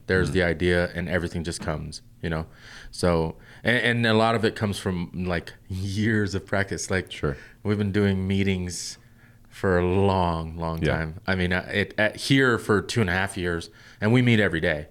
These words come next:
Speaker 1: except for, you know,
Speaker 2: Wednesday.
Speaker 1: Yeah,
Speaker 2: Yeah.
Speaker 1: Wednesday and Sunday, but
Speaker 2: Yeah.
Speaker 1: we're in there every single day. So at least for, you know, two and a half years here, and then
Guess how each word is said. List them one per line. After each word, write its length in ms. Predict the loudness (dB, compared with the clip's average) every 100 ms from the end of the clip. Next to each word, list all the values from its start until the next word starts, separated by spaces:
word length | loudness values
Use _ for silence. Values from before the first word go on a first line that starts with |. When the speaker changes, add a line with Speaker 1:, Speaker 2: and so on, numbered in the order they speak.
| -8
Speaker 1:
except 380 | -4 0 0 0
for, 400 | -2 -2 -4 -6
you 100 | -4
know, 180 | -2 -4 -8 -10
Speaker 2:
Wednesday. 460 | -6 -6 -6 -4 0
Speaker 1:
Yeah, 200 | 0 0
Speaker 2:
Yeah. 40 | -2
Speaker 1:
Wednesday 480 | 0 0 0 -2 0
and 140 | -2
Sunday, 480 | -2 0 0 -2 -4 0
but 140 | 2
Speaker 2:
Yeah. 60 | 2
Speaker 1:
we're 280 | 4 6 4
in 320 | 2 2 2
there 220 | 2 2
every 480 | 0 0 0 0 -2
single 320 | -2 -2 -2
day. 320 | 0 0 -2 -8 -20 -20 -2
So 500 | 4 6 4 -2 -6
at 160 | -4 0
least 220 | 0 0
for, 260 | 0 0 -2
you 100 | -4
know, 220 | -4 -8 -16 -20 -20 _ -20
two 220 | -10 -2 0
and 80 |
a 60 | 2
half 280 | 0 -2 0
years 240 | 0 0 -4
here, 440 | 0 2 2 0 -4 -16 -12
and 240 | -4 0 0
then 420 | 0 0 -2